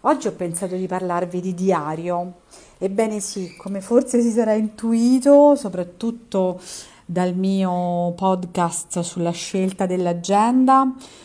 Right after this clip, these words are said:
sono un po', mm, un'appassionata assoluta da tempo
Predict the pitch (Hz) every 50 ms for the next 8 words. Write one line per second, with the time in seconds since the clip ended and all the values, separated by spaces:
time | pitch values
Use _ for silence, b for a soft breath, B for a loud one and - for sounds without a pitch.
0 | B B - - 262 254 269 269 262 254 339 349 339 285 339 - 185 208 202 202
1 | 202 202 196 202 202 208 208 202 208 - 202 190 190 - - - 202 196 190 170
2 | 151 147 147 151 156 165 156 - - - - 180 170 170 160 156 143 165 165 160
3 | 170 165 170 165 160 151 147 156 151 151 _ - 160 156 160